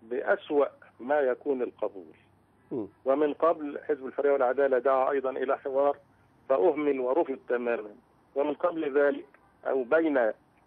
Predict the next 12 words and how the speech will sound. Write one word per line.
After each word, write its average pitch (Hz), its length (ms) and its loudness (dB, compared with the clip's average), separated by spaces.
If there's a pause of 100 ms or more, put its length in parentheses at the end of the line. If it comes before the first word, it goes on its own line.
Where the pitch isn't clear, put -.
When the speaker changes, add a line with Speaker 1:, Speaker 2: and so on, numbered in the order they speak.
(140)
Speaker 1:
هاتين 143 500 0
المرتين 131 760 0
دعا 131 220 4
السيد 131 360 -2
الرئيس 120 400 -2 (440)
إلى 143 260 0
حوار 127 460 2 (420)
فأهملوه 139 680 0
واعترضوا 123 880 -2
وما 117 180 -4
إلى 113 220 -8
ذلك. - 280 -8